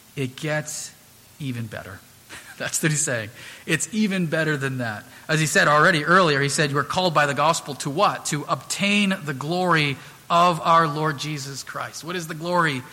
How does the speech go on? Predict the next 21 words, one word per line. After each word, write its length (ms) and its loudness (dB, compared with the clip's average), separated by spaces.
of 160 0
our 120 4
Lord 220 0
Jesus 340 -2
Christ? 440 2
Paradise. 840 2
That's 200 -12
what 80 -4
Jesus 300 -6
said 160 0
on 60 -2
the 60 -8
cross. 280 -6
That's 180 2
where 140 2
he's 160 -2
headed. 280 -4
To 120 -6
be 220 -4
with 340 -2
him 440 0